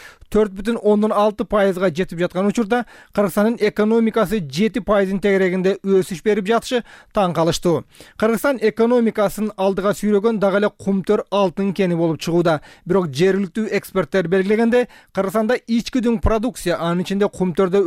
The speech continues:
өндүрүлгөн алтын улуттук валюта сом менен эсептелип, ошого жараша өткөн жылга салыштырмалуу чоң өсүш болгондой көрсөтүлүүдө. Дүйнөлүк бекем валюталар менен эсептеп келгенде өсүү эмес,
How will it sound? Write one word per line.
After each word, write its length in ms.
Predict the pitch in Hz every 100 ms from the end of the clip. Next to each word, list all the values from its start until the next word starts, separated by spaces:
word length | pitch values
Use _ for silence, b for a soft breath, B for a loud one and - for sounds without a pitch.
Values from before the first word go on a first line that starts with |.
| 190
өндүрүлгөн 520 | 180 196 202 202 208 -
алтын 460 | 180 190 175 254 233 B B
улуттук 500 | 202 240 214 285 214
валюта 380 | 208 226 247 208
сом 320 | - 247 240
менен 240 | 208 190 175
эсептелип, 440 | 175 185 226 247 - B B
ошого 440 | 180 196 214 220
жараша 380 | 240 254 226 269 202
өткөн 400 | 214 - 220 208
жылга 220 | 214 226
салыштырмалуу 720 | 214 202 160 190 190 202 240 -
чоң 380 | - 214 254 285
өсүш 480 | - 233 - 240 -
болгондой 520 | 220 214 180 170 165
көрсөтүлүүдө. 720 | 175 202 175 170 170 165 170 135 B B B 196
Дүйнөлүк 400 | 233 262 269 160
бекем 400 | 160 208 254 220
валюталар 500 | 202 247 214 202 196
менен 280 | 190 196
эсептеп 340 | 208 156 196 165
келгенде 460 | 196 185 202 214 -
өсүү 380 | 196 185 190 220
эмес, 240 | 254 -